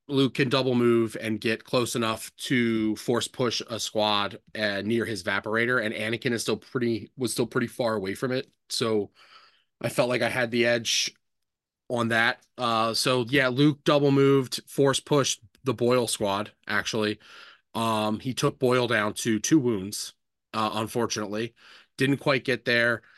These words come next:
Uh, I was far enough away, though, that, like, he had to move everything to get shots. Luke was gonna have cover. Uh, I played full of surpri-, I played, uh, full of surprises,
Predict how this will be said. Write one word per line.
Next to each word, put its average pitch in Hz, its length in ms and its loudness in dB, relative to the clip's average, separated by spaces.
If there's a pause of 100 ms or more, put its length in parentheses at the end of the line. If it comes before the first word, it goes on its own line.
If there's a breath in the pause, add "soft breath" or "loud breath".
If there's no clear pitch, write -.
(400 soft breath)
Uh, 127 300 0
I 139 100 2
was 147 160 2
far 170 220 6
enough 175 180 4
away, 156 240 6
though, 160 240 4
that, 147 140 0
like, 135 160 2
he 151 120 2
had 143 120 4
to 127 80 2
move 123 240 2
everything 131 380 0
to 120 100 -8
get 113 160 -2
shots. 113 480 0
Luke 113 180 0
was 110 120 -4
gonna 104 160 -2
have 104 180 -6
cover. 110 480 -2 (440 soft breath)
Uh, 120 40 -4
I 113 240 2
played 120 340 -2
full 117 220 -2
of 113 60 -2
surpri-, 120 440 -2 (160)
I 117 120 -4
played, 113 640 -4 (140)
uh, 104 200 -8
full 135 220 0
of 120 60 -2
surprises, 127 840 -2